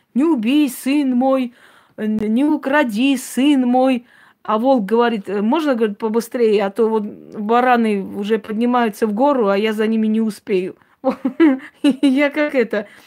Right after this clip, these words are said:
я как тот священник над вашей головой читаю Евангелие. А вы прямо сидите опять, «А можно карты вот как-нибудь посмотреть?» <laughs> Для кого я говорю, я вообще не, не знаю.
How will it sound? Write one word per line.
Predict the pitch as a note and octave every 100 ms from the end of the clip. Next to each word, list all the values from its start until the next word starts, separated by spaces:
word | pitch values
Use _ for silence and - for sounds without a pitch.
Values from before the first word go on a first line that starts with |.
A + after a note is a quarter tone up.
| _ -
я | A#3 C#4+ C#4+
как | C#4+ C#4
тот | - D4 - _ _ _
священник | - C4+ C4 E4 E4+ C#4+ -
над | B3
вашей | A#3 C4+ C4
головой | A3 A#3 C4 C4+ D#4
читаю | - G#3+ B3+ C4 A#3+
Евангелие. | A#3+ A#3+ A3 G3+ F#3 F3+ F#3 F3 - _ _ _ _ -
А | B3
вы | C4 E4
прямо | B3+ C4+ C4+ B3
сидите | - C#4+ D#4 B3+
опять, | G#3+ G#3+ G3+ _ _ -
«А | B3
можно | C#4+ F4 C4+
карты | - B3 A#3 A3
вот | G#3+ G3+
как-нибудь | G3+ G#3 G3+ G#3+ G3+ G3+
посмотреть?» | G3+ - G#3+ G3+ B3+ C4 - _ _ _ _ _
<laughs> | - G4 - E4+ F4 F#4 G4+ - D4+ E4 - _ - - - D4 - _ -
Для | B3+ B3
кого | A#3+ - A#3+ A#3+
я | C4+ C4
говорю, | A#3 A#3+ A#3
я | A#3 A3+
вообще | A3 G3+ G#3+
не, | F#3+
не | F3 F3+ F3+
знаю. | F3+ D3+ -